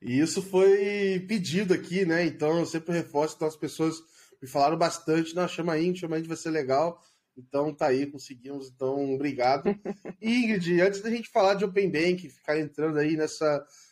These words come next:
Speaker 1: nessa seara, a gente queria conhecer um pouquinho mais, é, da sua trajetória, né? Até em off eu tava brincando aqui, como é que me espanta uma pessoa que passa tanto tempo, né, em, em, é, em banco de investimento, depois migrar pra startup.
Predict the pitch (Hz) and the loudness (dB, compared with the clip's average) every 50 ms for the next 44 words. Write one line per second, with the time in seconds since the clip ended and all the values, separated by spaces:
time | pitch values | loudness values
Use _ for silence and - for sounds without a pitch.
0 | _ _ - 147 151 147 165 160 - - 180 156 147 151 165 180 190 190 185 - | _ _ -6 -4 -4 -4 -6 -12 -6 -2 0 2 4 4 4 2 0 -2 -4 -8
1 | - 185 190 190 185 190 190 185 185 - - 185 180 180 185 - 180 180 185 180 | -8 -8 -6 -2 2 4 4 4 2 2 0 2 2 2 0 -4 -4 -4 -4 -8
2 | 175 175 175 165 160 170 165 - - - _ _ _ _ _ _ _ _ _ - | -8 -6 -2 -2 -2 -2 -2 -6 -12 -20 _ _ _ _ _ _ _ _ _ -6
3 | 139 143 139 135 131 135 147 143 147 - 170 160 - 175 170 151 170 147 - - | -2 0 0 2 2 0 0 -2 0 0 -2 0 2 0 0 0 0 -4 -2 0
4 | 151 160 170 170 156 156 156 147 - 160 165 170 160 156 170 170 - 156 - 165 | 2 4 4 4 4 2 0 0 0 -2 0 2 2 2 2 0 -2 -4 -4 -4
5 | 160 160 143 143 156 160 147 139 160 160 160 156 151 - 165 - - 156 151 160 | -2 -2 -4 -6 -6 -8 -6 -4 -4 -2 -2 -2 -6 -8 -16 -10 -8 -6 -4 -4
6 | 165 - - 180 180 180 170 160 - - _ _ _ _ _ _ _ _ - 147 | -6 -6 -4 -2 -2 0 -2 -2 -6 -10 _ _ _ _ _ _ _ _ -8 -8
7 | 156 - - - - 160 175 175 175 175 175 170 156 - 175 165 - 175 175 - | -8 -8 -8 -2 0 2 2 2 0 -2 -4 -4 -6 -4 -4 -4 -4 -6 -8 -8
8 | 170 - - 185 185 190 196 196 - 160 170 180 190 185 185 180 160 156 160 165 | -10 -4 -4 -4 -2 -2 -8 -4 0 2 2 2 2 0 -2 -4 -2 -2 0 0
9 | 170 165 156 147 143 143 143 143 143 143 143 135 131 127 _ _ _ _ _ _ | 0 0 0 0 0 0 -2 -2 -4 -4 -4 -6 -8 -10 _ _ _ _ _ _
10 | _ _ _ - 120 123 127 127 131 135 135 139 160 160 160 165 143 147 147 165 | _ _ _ -10 -6 -2 0 0 0 0 2 0 0 0 0 -4 -6 -4 -4 -4
11 | 160 - - 139 131 143 160 170 160 156 151 147 143 - 160 147 156 160 143 127 | -4 -6 -6 -6 -4 -4 -4 -4 -4 -4 -6 -6 -4 -4 -4 -4 -2 -6 -4 -2
12 | 147 151 151 - 156 151 - - 151 139 131 - - 147 156 160 156 - - | -2 -2 -2 -2 -6 -10 -10 -8 -10 -10 -10 -6 -4 -4 -2 -2 -4 -8 -12